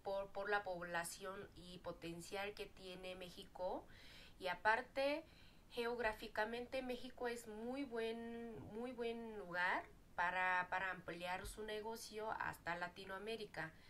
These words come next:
Creo México es un país lleno de oportunidades, la verdad.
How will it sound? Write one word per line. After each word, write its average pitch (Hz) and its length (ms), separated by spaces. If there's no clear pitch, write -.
Creo 247 300
México 277 480
es 226 180
un 214 180
país 196 420
lleno 196 320
de 220 120
oportunidades, - 1000
la - 160
verdad. - 360